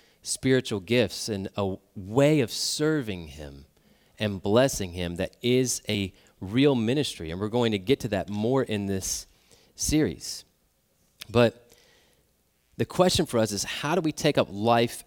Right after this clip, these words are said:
and the ministry that you have received from God as a mercy and not lose heart?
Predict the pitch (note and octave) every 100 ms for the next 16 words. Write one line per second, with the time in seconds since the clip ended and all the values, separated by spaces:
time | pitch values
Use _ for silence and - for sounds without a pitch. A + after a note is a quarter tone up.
0 | - B2 C#3+ A#2 G#2+ G#2+ B2 A#2 - A#2
1 | G#2 F#2+ G2 - C#3 D#3+ D3+ B2+ - G2+
2 | - F2+ E2 D#2 F#2+ G#2 _ A2 A2 F#2
3 | G#2+ C3+ - F2+ - G2+ F#2 F#2+ G#2+ G#2+
4 | - - _ _ _ _ _ _ G#2 G2
5 | - C3+ F2+ - -